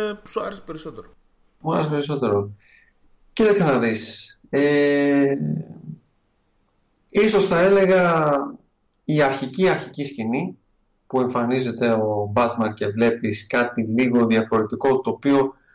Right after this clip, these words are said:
Speaker 2: σου ψηλοθυμίζει λίγο τα κόμιξ,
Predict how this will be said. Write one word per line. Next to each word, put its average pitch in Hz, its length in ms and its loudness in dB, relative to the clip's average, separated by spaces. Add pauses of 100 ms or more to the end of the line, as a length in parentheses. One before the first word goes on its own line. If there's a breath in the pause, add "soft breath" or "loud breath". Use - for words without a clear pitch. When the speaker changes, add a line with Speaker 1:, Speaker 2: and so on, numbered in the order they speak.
(260 loud breath)
Speaker 2:
σου - 380 -2
ψηλοθυμίζει 214 800 2
λίγο 202 280 4
τα 165 120 -2
κόμιξ, 185 800 -2